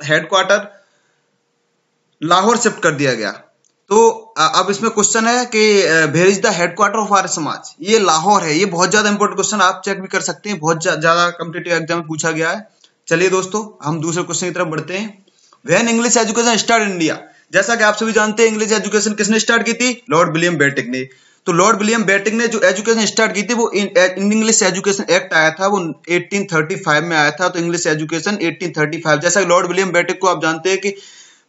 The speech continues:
भारत का समाज सुधारक बाय-, अ, गवर्नर बोला जाता है लॉर्ड विलियम बेटिक को। ये बहुत ज्यादा, इन्होंने इंडिया में बहुत ज्यादा कुरीतियां थी हमारी, अ,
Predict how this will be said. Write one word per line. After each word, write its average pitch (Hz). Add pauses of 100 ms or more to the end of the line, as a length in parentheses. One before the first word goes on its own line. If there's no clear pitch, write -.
भारत 151
का 202 (200)
समाज 180
सुधारक 175 (340)
बाय-, 160
अ, 156 (360)
गवर्नर 180
बोला 151
जाता 107
है -
लॉर्ड 156
विलियम 139
बेटिक 117
को। - (440)
ये 170
बहुत 165
ज्यादा, 180
इन्होंने 185
इंडिया 180
में 190
बहुत 156
ज्यादा 170
कुरीतियां 180
थी 175
हमारी, 170
अ, 143